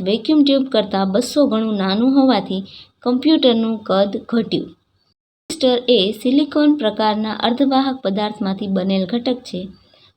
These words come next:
ટ્રાન્ઝિસ્ટરના કારણે કમ્પ્યુટર્સનું કદ ઘટ્યું, કિંમત ઘટી અને વીજળી વપરાશ ઘટ્યો અને ઝડપમાં વધારો થયો.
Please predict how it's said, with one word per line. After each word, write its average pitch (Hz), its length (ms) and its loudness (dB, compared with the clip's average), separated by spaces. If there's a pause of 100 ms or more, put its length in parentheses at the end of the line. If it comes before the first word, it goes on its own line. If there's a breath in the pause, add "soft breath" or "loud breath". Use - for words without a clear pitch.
(120)
ટ્રાન્ઝિસ્ટરના 311 680 0
કારણે 196 460 0
કમ્પ્યુટર્સનું 269 720 2
કદ 180 340 0
ઘટ્યું, 202 460 -2 (400 loud breath)
કિંમત 240 280 2
ઘટી 196 400 0
અને 202 180 -4
વીજળી 233 380 4
વપરાશ 190 460 0
ઘટ્યો 175 320 -2 (360 loud breath)
અને 302 200 0
ઝડપમાં 214 720 -2
વધારો 196 400 -2
થયો. 214 340 -6